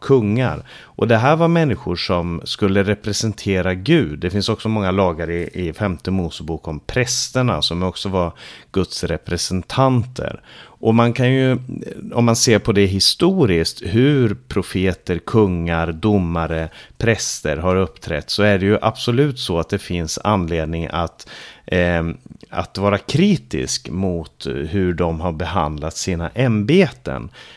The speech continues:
Eh, framförallt därför att de har stått som Guds representanter. Eh, men här i femte Mosebok så beskrivs det ganska tydligt att alla de här olika tjänsterna som, som fanns i landet, som, som fanns på olika sätt,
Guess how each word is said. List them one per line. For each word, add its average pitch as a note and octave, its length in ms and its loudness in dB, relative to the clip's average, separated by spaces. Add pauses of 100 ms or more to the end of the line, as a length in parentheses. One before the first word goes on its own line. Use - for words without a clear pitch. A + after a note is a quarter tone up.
(120)
Eh, F2 320 0
framförallt B2+ 640 2
därför G#2+ 320 0
att D#2+ 140 -4
de F2+ 140 -2
har F2 60 0
stått - 320 -4
som F#2 300 -4
Guds - 420 -6
representanter. F2+ 1300 -2 (400)
Eh, F#2+ 320 4
men A2+ 200 4
här C3+ 200 4
i F3 40 6
femte D3 380 2
Mosebok F#2+ 520 0
så - 120 -4
beskrivs F2 600 -2
det G2 80 -2
ganska A2 320 0
tydligt C3+ 560 0
att G2+ 240 0
alla C#3 360 4
de F3+ 180 4
här E2+ 440 0 (380)
olika F2+ 760 4
tjänsterna C#3 880 2
som, F2 400 -2
som F2 220 -4
fanns D3 460 0
i E3+ 60 2
landet, D#2 420 -2
som, E2+ 420 -4
som E2+ 460 -2
fanns G2+ 360 0
på A2+ 120 -4
olika F2 240 -2
sätt, E2+ 240 -6